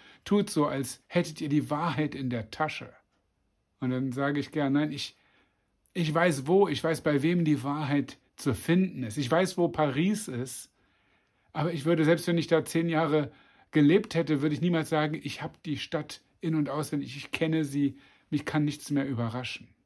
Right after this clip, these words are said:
Ich habe Gott gefunden oder er hat mich gefunden, Gott sei Dank. Ja, ich lerne immer mehr über ihn, aber ich suche ihn auch immer wieder neu. Ich will sein Herz tiefer verstehen, ich will ihn besser kennenlernen, ich will ihm neu nahe kommen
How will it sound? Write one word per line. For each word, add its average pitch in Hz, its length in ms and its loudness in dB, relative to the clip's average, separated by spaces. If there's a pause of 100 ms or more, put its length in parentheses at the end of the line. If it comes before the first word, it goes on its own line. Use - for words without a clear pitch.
(1000)
Ich - 140 -8
habe 151 220 2
Gott 156 320 -2
gefunden 175 680 0
oder 120 220 -2
er 143 180 -4
hat 135 160 -6
mich 165 240 -4
gefunden, 123 560 -6
Gott 131 220 -8
sei 120 240 -10
Dank. 117 500 -2 (1400)
Ja, 170 220 -4
ich - 280 -12 (300)
lerne 185 460 4
immer 147 280 4
mehr 139 200 2
über 135 180 -2
ihn, 127 160 -2
aber 127 200 -6
ich 139 180 -12
suche 147 340 -6
ihn 135 220 -4
auch 110 180 -12
immer 113 240 -6
wieder 104 220 -10
neu. 104 240 -16 (640)
Ich - 100 -16
will 147 100 0
sein 139 180 2
Herz 139 400 -4
tiefer 160 340 -8
verstehen, 135 440 -12
ich - 120 -18
will 147 100 -8
ihn 139 100 -6
besser 143 300 -8
kennenlernen, 117 680 -8 (400)
ich - 100 -20
will 156 100 0
ihm 147 120 2
neu 143 220 2
nahe 135 340 -6
kommen 117 440 -12